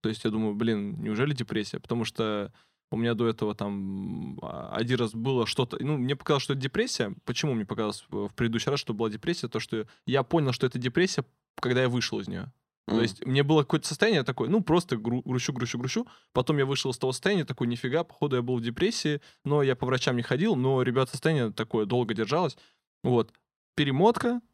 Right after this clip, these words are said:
Speaker 1: а, происходит такое же состояние почти. Я такой, «Блин, это вот то, это вот ко мне вернулось из-за того, что у меня такая проблема с работой, а, то, что я там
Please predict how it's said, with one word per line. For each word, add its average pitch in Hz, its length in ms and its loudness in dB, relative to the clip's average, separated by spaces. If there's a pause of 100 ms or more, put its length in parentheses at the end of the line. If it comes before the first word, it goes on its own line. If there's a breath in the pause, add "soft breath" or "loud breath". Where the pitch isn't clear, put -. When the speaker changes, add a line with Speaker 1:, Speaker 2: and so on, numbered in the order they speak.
Speaker 1:
а, 117 420 0
происходит 160 440 4
такое 165 300 2
же 147 80 0
состояние 113 500 -2
почти. 110 440 -4 (260)
Я 113 140 0
такой, 120 240 -2
«Блин, 120 520 0
это 110 200 -2
вот 123 180 -2
то, 160 260 4
это 117 320 -4
вот 117 140 -4
ко 117 120 -2
мне 127 140 -2
вернулось 135 420 2
из-за 123 140 -4
того, 123 240 2
что - 160 -4
у - 40 -2
меня 110 120 -2
такая 120 240 -4
проблема 113 380 -2
с - 80 -8
работой, 165 640 0 (360 loud breath)
а, 113 380 -2
то, 117 100 -4
что - 160 -6
я 110 140 -2
там 107 280 -8